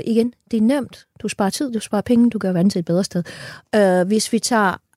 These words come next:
kan man sige, zoomer ud i hele verden, så er det otte til ti procent af hele verdens C O to-udslip.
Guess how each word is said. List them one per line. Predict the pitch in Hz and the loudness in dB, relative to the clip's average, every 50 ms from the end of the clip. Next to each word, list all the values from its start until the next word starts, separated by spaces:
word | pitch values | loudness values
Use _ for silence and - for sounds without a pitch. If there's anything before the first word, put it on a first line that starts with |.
| _ _ _ _ _ _ - 104 _ _ - | _ _ _ _ _ _ -20 -20 _ _ -4
kan | - 240 | 0 2
man | 226 214 208 | 2 2 2
sige, | - 226 220 214 | 0 0 -2 0
zoomer | - 240 220 214 202 - - | 2 2 4 4 2 4 4
ud | 330 349 - - | 4 4 4 2
i | - 196 - - | -6 -8 -2 0
hele | 247 262 294 294 | 0 2 2 2
verden, | 220 190 170 165 165 208 214 202 | 2 2 2 0 0 0 0 0
så | - - | 0 0
er | 247 240 | 2 0
det | 226 - _ - | 0 -2 _ 0
otte | 269 254 254 285 294 302 | 2 4 4 4 2 0
til | - - - - | -2 -2 -4 -4
ti | - - 285 - | -2 -2 -2 -2
procent | - - 196 - - 208 190 - | -2 -4 -4 -2 0 -2 -2 -2
af | - 202 - | -6 -6 -2
hele | - 262 262 | 0 2 2
verdens | 214 190 190 214 220 - | 4 4 4 2 2 2
C | - | 0
O | 175 | -2
to-udslip. | 165 - 240 196 156 - - 160 165 - | -2 0 -2 -2 -2 -2 -2 -4 -4 -4